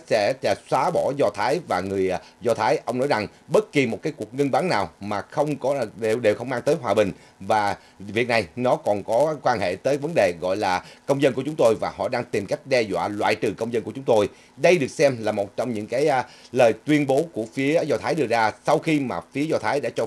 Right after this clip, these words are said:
phong tỏa toàn bộ giải Gaza. Họ gần như là ngưng tất cả các việc cung cấp thực phẩm, nước, à, nhiên liệu và kể cả thuốc men dành cho khu vực này, và họ phong tỏa hoàn toàn. Điều này đã dẫn tới việc mà gần như là người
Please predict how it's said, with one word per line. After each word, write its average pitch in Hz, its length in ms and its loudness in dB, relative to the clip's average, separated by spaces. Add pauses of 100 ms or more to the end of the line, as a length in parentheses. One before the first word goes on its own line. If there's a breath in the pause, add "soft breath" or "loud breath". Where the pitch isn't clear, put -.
phong 131 180 -2
tỏa - 180 -6 (100)
toàn 101 200 0
bộ 87 120 -4
giải 87 180 -6
Gaza. 110 380 2 (340 loud breath)
Họ 107 100 4
gần 117 180 2
như 139 160 4 (880)
là 107 140 -2
ngưng 143 240 2
tất - 260 -2
cả 87 280 -2
các 147 220 -2
việc - 180 -4
cung 139 200 -2
cấp - 240 -4
thực - 180 -4
phẩm, 135 340 -4
nước, 196 240 4 (140)
à, 92 240 -2 (300 loud breath)
nhiên 147 200 2
liệu 104 280 4
và 92 100 -4
kể 101 300 -2
cả 87 200 -4
thuốc 170 160 -4
men 110 220 0 (280 loud breath)
dành 117 220 -2
cho - 160 -4
khu - 160 -8
vực 98 160 -6
này, 107 160 -2 (140)
và 92 260 -2 (100)
họ 87 160 -6
phong 113 120 -6
tỏa 95 220 -6
hoàn 107 140 -4
toàn. 92 260 -4
Điều 104 120 -4
này 101 180 2 (320 loud breath)
đã 104 80 0
dẫn 120 260 -2
tới 151 200 2
việc 107 320 -2
mà 95 160 -6
gần 104 220 0
như 127 160 2 (280 loud breath)
là 98 200 0
người 104 220 0